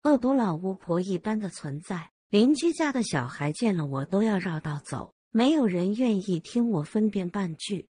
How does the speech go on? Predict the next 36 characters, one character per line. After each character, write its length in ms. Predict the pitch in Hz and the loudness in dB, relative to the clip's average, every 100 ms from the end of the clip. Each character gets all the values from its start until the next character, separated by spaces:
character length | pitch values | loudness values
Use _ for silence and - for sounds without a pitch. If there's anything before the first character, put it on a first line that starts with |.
| - | 2
不 120 | 208 | 2
过 140 | 247 277 | 4 2
这 240 | 240 196 | 2 0
次 360 | - - 165 - _ _ | 0 -2 -4 -4 _ _
我 140 | 226 | 2
不 180 | 226 262 | 2 -4
会 200 | 262 262 | -6 -8
给 160 | 190 143 | -6 -10
他 180 | - | -8
们 160 | 190 175 | -6 -6
机 220 | - 226 | -6 -6
会 260 | 233 233 170 | -6 -6 -6
了。 200 | 113 - _ - | -10 -18 _ 0
听 240 | 311 320 | 4 6
到 160 | 247 220 | 6 4
表 240 | 165 135 | 4 4
弟 180 | 226 208 | 4 4
媳 280 | - 160 208 | 4 2 2
妇 200 | 254 220 | 2 0
的 120 | 151 | 0
话， 360 | - 180 127 - _ | -2 -4 -4 -14 _
我 160 | 226 226 | 2 2
直 180 | 226 262 | 2 -4
接 180 | 285 285 | -4 -6
冲 240 | - 277 | -6 -6
上 240 | 277 233 | -4 -4
去 180 | 208 - | -4 -8
推 220 | - 233 226 | -10 -4 -4
了 120 | 180 | -4
她 220 | - 196 | -6 -10
一 200 | 220 202 | -6 -8
把。 280 | - - - _ _ | -8 -16 -18 _ _
“你 160 | 214 | 4
看 320 | 202 - 269 233 | 4 0 0 0
到 220 | 277 190 | 0 -2
了， 240 | 143 - | -4 -10